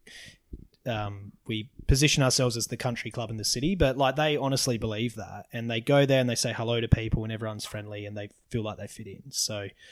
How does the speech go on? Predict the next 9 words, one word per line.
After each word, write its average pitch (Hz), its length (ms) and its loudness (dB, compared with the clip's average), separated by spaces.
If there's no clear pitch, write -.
I 131 60 0
know 135 100 10
exactly 131 360 6
what 127 140 2
you 117 80 -2
mean, 131 260 6
but 127 100 4
obviously, 117 640 2
um, 104 400 -6